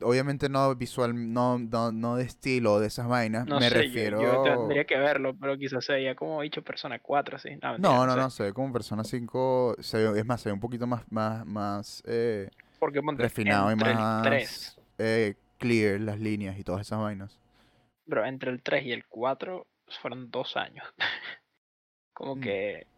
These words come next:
Speaker 2: eh, los juegos son muy parecidos, tipo, tú cuando los juegas te das cuenta de como, ah, que comparten estos assets, ¿no? Tipo, ponte las cartas, las cartas de los arcanas son las mismas,
Speaker 1: Sí.
Speaker 2: ¿verdad? El cinco es que son cartas distintas, y esas son cosas muy menores, obviamente, eso no es el, el,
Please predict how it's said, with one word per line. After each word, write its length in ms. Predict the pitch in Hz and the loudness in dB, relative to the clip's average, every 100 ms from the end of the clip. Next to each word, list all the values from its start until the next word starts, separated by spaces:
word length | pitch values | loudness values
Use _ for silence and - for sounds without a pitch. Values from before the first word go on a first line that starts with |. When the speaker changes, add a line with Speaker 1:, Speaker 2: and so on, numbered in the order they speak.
| _ _ _ _ _ _ | _ _ _ _ _ _
Speaker 2:
eh, 120 | 135 - - | -12 -10 -6
los 140 | 143 | 0
juegos 160 | 143 147 | 2 2
son 120 | 170 | 0
muy 100 | 170 | 0
parecidos, 380 | 160 131 147 - | 0 0 -2 -2
tipo, 140 | 123 | -8
tú 80 | 117 | -8
cuando 180 | 131 147 | -4 -4
los 80 | 123 | 0
juegas 300 | 139 139 - | 0 0 -2
te 60 | 135 | -4
das 120 | - - | -4 -4
cuenta 380 | 135 135 131 147 | -2 -2 0 -2
de 60 | |
como, 220 | - 113 - | -2 -10 0
ah, 320 | 196 175 147 | 2 2 -2
que 120 | 147 | -10
comparten 460 | - 143 139 131 143 | -2 0 2 0 -2
estos 220 | 139 139 - | -6 -10 -2
assets, 480 | 151 139 - - 135 | 0 0 -4 -14 -10
¿no? 120 | 135 | -10
Tipo, 240 | 123 - 123 | -10 -10 -8
ponte 220 | 127 120 | -6 -6
las 160 | - - | -6 0
cartas, 420 | 139 123 - - - | 0 0 -8 -16 -12
las 120 | 135 | -8
cartas 280 | - 113 127 | -8 -6 -6
de 20 | 147 | -2
los 80 | 139 | -2
arcanas 500 | 113 156 147 - - - _ _ | 0 0 0 -4 -20 -20 _ _
son 180 | - 113 | -12 -8
las 80 | 139 | -2
mismas, 460 | 156 117 110 110 | -2 -4 -10 -4
Speaker 1:
Sí. 40 | 123 | 0
Speaker 2:
¿verdad? 160 | 139 - - _ _ _ | 0 -2 -20 _ _ _
El 140 | 143 131 | -8 -4
cinco 320 | - 143 139 | -2 -2 -4
es 40 | |
que 80 | 151 | -6
son 140 | 143 135 | -6 -2
cartas 240 | 139 139 | -2 0
distintas, 180 | 139 123 | -2 -2
y 60 | |
esas 180 | 131 151 | -2 0
son 140 | - 156 | -2 -2
cosas 200 | 165 156 | -4 -4
muy 120 | 151 | -2
menores, 340 | 135 131 127 | 0 0 0
obviamente, 360 | 117 120 131 127 | -4 -6 -8 -8
eso 140 | - | -8
no 160 | 131 127 | -6 -4
es 60 | |
el, 340 | 139 139 143 131 | -4 -6 -8 -10
el, 420 | 147 120 113 - | -8 -6 -8 -12